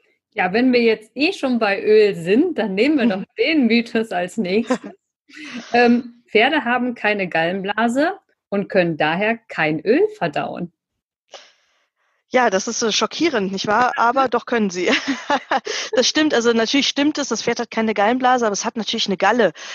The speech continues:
Speaker 2: und die ist auch ziemlich aktiv, wenn ich ehrlich bin. Ähm, das Pferd hat aber, dadurch, dass es eben keine Gallenblase hat, nicht die Möglichkeit,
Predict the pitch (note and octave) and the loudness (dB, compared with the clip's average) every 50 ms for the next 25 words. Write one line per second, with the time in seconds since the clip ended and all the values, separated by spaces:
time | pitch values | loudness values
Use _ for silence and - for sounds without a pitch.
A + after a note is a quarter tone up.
0 | - - - - G#3+ G3 A#3 B3 - - - G#3 - - - C#4 A#3+ G3+ - - | -16 -8 -2 -2 0 2 2 0 0 0 0 0 0 0 0 2 2 2 0 -2
1 | - - - - F#3+ F#3+ G3 - - F#3+ F3+ F3 E3 F#3 F3+ E3+ E3+ E3+ E3+ - | -6 -6 -6 -6 -4 -4 -6 -4 -2 -2 -2 -2 -2 -2 0 0 0 0 -2 -6
2 | - - G3 G#3 B3 B3 - - - - - - - - - - G#3+ G#3+ G#3 A3 | -6 -4 -2 0 0 -2 -4 -8 -18 -18 -18 -18 -18 -12 -4 0 2 2 2 2
3 | A3 G#3+ G#3 - G#3+ G3 - - - A#3 A3 G#3+ A3 - - - - _ - - | 2 0 0 0 0 -2 0 0 0 2 2 2 2 0 -4 -6 -8 _ -6 -2
4 | A3 A3+ - - - A#3+ B3 C4+ C4 G#3+ G3+ F#3 F#3 G3 F#3 - - F3+ F#3 G#3 | -2 -2 -2 0 0 2 2 2 2 2 2 0 0 0 -2 -2 -2 -2 -2 -4
5 | - - - F#3+ F#3 F#3 - - F3+ F3 F3 E3+ - E3+ D#3+ D#3+ D#3+ D3+ D#3 D#3+ | -4 -4 -4 -4 -4 -4 -6 -4 -4 -4 -4 -2 -2 -2 -2 -2 -2 -2 0 2
6 | G3+ B3 C#4+ C4+ A#3+ A#3+ - - G3 G#3 A#3+ - - G#3+ F#3 F#3 G3 A#3+ B3+ B3+ | 2 2 2 0 0 -2 -2 -2 -2 -2 -2 -4 -4 -4 0 0 2 0 0 -2
7 | - - - A3+ - - - G#3 G3 G3+ G3+ G3+ - | -8 -10 -8 -8 -8 -4 -2 0 2 2 2 0 0